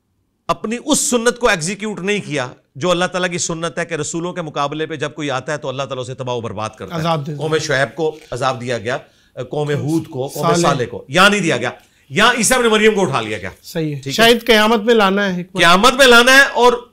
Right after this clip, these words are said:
Speaker 1: उन्हीं यहूदियों की औलाद जिन्होंने अपनी रविश अभी तक नहीं छोड़ी, उनसे आके बदला लेना है। और उस वक्त तो उनके जराइम जो हैं वो अपनी एपिक्स को पहुंचे हुए होंगे।
Speaker 2: सही है।
Speaker 1: और वो यहूदी भी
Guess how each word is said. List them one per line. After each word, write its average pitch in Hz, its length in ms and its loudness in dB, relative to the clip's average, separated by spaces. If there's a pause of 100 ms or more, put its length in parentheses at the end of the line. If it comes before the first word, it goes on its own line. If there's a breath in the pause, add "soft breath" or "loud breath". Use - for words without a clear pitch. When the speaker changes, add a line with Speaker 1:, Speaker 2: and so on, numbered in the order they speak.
(240)
Speaker 1:
उन्हीं 247 340 -4
यहूदियों 220 480 4
की 185 120 -2
औलाद 156 320 4
जिन्होंने 190 280 0
अपनी 196 200 -4
रविश 180 260 -2
अभी 185 180 -2
तक 226 180 2
नहीं 226 120 -6
छोड़ी, 123 320 -8 (1120)
उनसे 190 280 2
आके 170 300 2
बदला 156 300 0
लेना 127 220 -6
है। - 180 -16 (220)
और 185 140 2
उस 180 140 0
वक्त 220 200 0
तो 226 60 4 (100)
उनके 196 300 -2 (180)
जराइम 190 440 2
जो 196 100 0
हैं 208 120 2
वो 220 140 0
अपनी 208 260 -2
एपिक्स 185 300 -4
को 208 100 -6
पहुंचे 160 280 -4
हुए 127 120 -4
होंगे। 87 260 -10
Speaker 2:
सही 151 340 -14
है। 135 140 -16 (500)
Speaker 1:
और 214 160 6
वो 202 140 8 (100)
यहूदी 214 380 4
भी 285 160 4